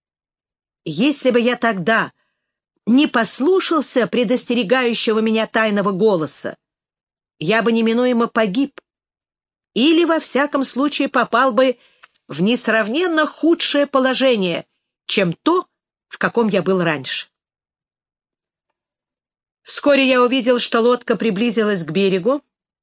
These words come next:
как бы выбирая место, где бы лучше пристать. К счастью, сидевшие в ней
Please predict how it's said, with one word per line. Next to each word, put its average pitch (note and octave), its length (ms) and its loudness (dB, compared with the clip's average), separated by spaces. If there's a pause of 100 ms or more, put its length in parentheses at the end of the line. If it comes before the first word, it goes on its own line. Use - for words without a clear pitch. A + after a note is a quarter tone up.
(640)
как A3 240 0
бы B3 340 0 (400)
выбирая B3+ 720 2
место, C#4 640 -2 (560)
где E3 340 0
бы C4 100 0
лучше C#4 400 0
пристать. - 800 -8 (1160)
К - 60 -8
счастью, D#4 420 0
сидевшие C#4+ 640 0
в D#3 60 -6
ней C3+ 300 -8